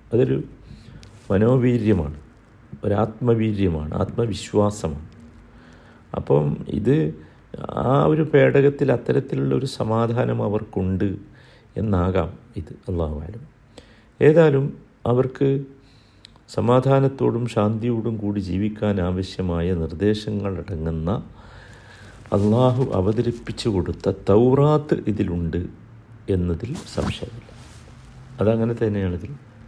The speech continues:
മനസ്സിലാക്കേണ്ടത്. ഈ താബൂത്ത് ചരിത്രം പറയുന്നത്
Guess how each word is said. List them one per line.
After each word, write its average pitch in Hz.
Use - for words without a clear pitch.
മനസ്സിലാക്കേണ്ടത്. -
ഈ 185
താബൂത്ത് 110
ചരിത്രം 113
പറയുന്നത് 87